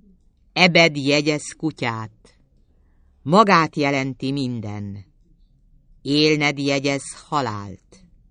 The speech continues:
Kavics jegyez nagy rangot,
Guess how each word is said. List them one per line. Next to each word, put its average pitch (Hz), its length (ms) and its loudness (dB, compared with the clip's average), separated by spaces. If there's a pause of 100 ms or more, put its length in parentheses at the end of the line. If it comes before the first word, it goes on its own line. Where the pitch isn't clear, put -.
(680)
Kavics 185 460 2
jegyez 175 480 4
nagy 170 360 2
rangot, 165 760 0